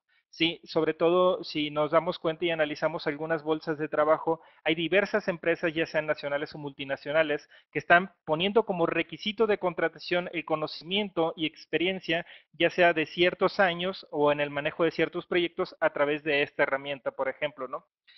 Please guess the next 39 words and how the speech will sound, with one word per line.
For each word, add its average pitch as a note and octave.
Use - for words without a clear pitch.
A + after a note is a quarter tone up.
También G3
es A#3
cierto A3
que E3+
en E3
mi E3
experiencia, E3+
y E3
puedo F3+
estar F3
equivocado, D3
es D3
cierto, D3+
esta F#3
es -
una A3
de G#3+
las F#3+
herramientas F3
más F3
completas E3+
que E3
podemos D3+
nosotros D#3
encontrar D3
dentro D3
del C3+
mercado. C3
También G3
nos F3+
permite, F#3+
eh, D#3
que D#3+
esta F3+
herramienta F#3
es -
compatible F#3+
con D#3+
Enterprise, E3